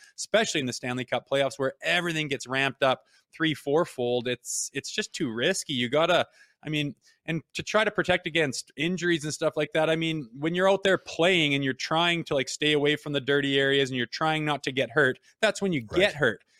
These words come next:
Speaker 1: You got, you just gotta go out there and play hockey. And I don't know if that's the plan or not, but it's, it just, it did not look good last night at all.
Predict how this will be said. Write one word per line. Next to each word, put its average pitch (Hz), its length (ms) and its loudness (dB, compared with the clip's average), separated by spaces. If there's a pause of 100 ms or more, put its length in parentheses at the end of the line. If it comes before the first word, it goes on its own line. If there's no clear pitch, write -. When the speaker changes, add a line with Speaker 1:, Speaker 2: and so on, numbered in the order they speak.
(120)
Speaker 1:
You 170 100 -4
got, 202 200 2
you 180 80 -4
just 202 180 -6
gotta 214 160 0
go 165 180 0
out 156 120 -2
there 143 100 0
and 113 120 -4
play 156 220 0
hockey. 127 560 2
And 117 140 -2 (260)
I 135 100 -4
don't 170 100 0
know 175 80 0
if - 80 -4
that's 160 240 0
the 139 80 -2
plan 147 320 0
or 127 80 -2
not, 135 280 2
but 120 100 0
it's, - 220 -4 (140)
it 131 160 -10
just, 165 240 -6
it 135 180 -8
did 143 180 -6
not 143 260 0
look 131 180 -2
good 120 140 0
last 113 260 -2
night 110 140 -6
at 104 80 -6
all. 104 280 -8